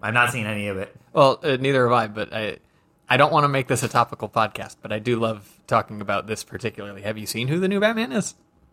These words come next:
Speaker 1: Oh, yeah, yeah, yeah.
Speaker 2: Yeah.
Speaker 1: Is that for real?
Speaker 2: Yeah.
Speaker 1: Oh, okay.
Speaker 2: No, it, it was, like, between him and Nicholas Hoult. For anyone who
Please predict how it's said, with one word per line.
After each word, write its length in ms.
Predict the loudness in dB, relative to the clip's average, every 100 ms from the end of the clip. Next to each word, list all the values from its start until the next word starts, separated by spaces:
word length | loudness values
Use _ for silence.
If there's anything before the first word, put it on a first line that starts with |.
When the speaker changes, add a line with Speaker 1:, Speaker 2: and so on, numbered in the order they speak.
| _ _ _
Speaker 1:
Oh, 260 | 8 8 8
yeah, 180 | 4
yeah, 220 | 4 4 6
yeah. 60 | 8
Speaker 2:
Yeah. 420 | 8 8 6 2 -2
Speaker 1:
Is 80 | 4
that 160 | 4 4
for 80 |
real? 260 | 2 2 0 0
Speaker 2:
Yeah. 240 | 6 6 4 _
Speaker 1:
Oh, 160 | 8 8
okay. 200 | 4 -4 2
Speaker 2:
No, 160 | 2
it, 200 | 4 0 0
it 100 | 0
was, 260 | 2 0 -4 -8 _ -4
like, 300 | -2 -2 -2
between 440 | -6 -2 -2 -2
him 280 | -2 -4 -4
and 120 | -4 -6
Nicholas 340 | -6 -6 -4
Hoult. 260 | -2 -2 -4 _ _ _
For 120 | _ 0
anyone 240 | 2 0
who 260 | 0 -2